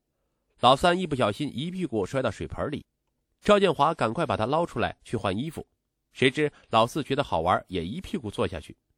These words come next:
接着又捞。袁莎莎吓得赶紧把水盆端走，拉老四去换衣服。回过头，剩下的面团儿被老大老二当作橡皮泥抢走，捏小蛇蛇去了。宝爸赵建华好不容易把四个宝宝安置到餐桌旁，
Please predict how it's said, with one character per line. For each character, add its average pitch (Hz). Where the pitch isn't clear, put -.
接 170
着 131
又 175
捞。 78
袁 143
莎 180
莎 165
吓 160
得 98
赶 147
紧 180
把 127
水 92
盆 92
端 160
走， -
拉 143
老 131
四 147
去 -
换 95
衣 87
服。 -
回 185
过 214
头， 135
剩 185
下 156
的 147
面 170
团 98
儿 143
被 139
老 92
大 127
老 80
二 92
当 156
作 156
橡 156
皮 120
泥 120
抢 113
走， 71
捏 170
小 80
蛇 101
蛇 160
去 -
了。 -
宝 123
爸 156
赵 151
建 131
华 120
好 117
不 175
容 185
易 156
把 104
四 -
个 110
宝 82
宝 95
安 127
置 135
到 98
餐 143
桌 160
旁， 95